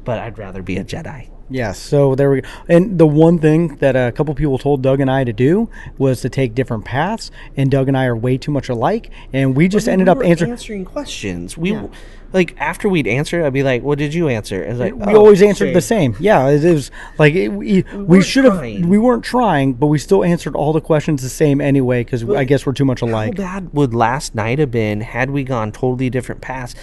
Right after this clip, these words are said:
Speaker 1: I'd be like, "Oh, I have to be at the bridge at six thirty," and you're like, "Oh, I have to be in the climate room at six thirty,"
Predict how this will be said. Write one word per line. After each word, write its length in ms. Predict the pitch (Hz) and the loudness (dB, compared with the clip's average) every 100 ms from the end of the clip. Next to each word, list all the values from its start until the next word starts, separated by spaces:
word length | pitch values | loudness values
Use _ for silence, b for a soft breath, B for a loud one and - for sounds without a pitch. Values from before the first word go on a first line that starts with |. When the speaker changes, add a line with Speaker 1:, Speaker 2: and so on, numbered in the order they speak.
| B - | B -4
Speaker 1:
I'd 80 | |
be 60 | 131 | 0
like, 220 | 139 - - | 0 0 2
"Oh, 280 | 151 151 | 4 4
I 120 | - 151 | 2 -2
have 240 | 185 180 | -4 -8
to 80 | - | -4
be 140 | 139 | -2
at 60 | 120 | -2
the 60 | |
bridge 280 | 113 190 233 | -2 -2 -2
at 160 | 131 - | -4 -6
six 320 | - 123 - | -6 -8 -4
thirty," 320 | 117 107 107 | -2 -2 -2
and 100 | 110 | -4
you're 80 | 135 | -4
like, 160 | 143 - | -4 -4
"Oh, 280 | - 185 139 | 0 2 0
I 140 | 113 | -2
have 180 | - - | -8 -6
to 100 | 160 | -4
be 260 | 147 156 | -2 -2
in 180 | 147 147 | -2 -2
the 200 | 143 139 | 0 -2
climate 440 | 123 190 220 170 113 | -4 -6 -2 -2 0
room 240 | 131 117 | -2 -2
at 120 | 113 | -4
six 280 | - 113 - | -6 -8 -6
thirty," 400 | - 110 90 82 | -4 -2 -4 -10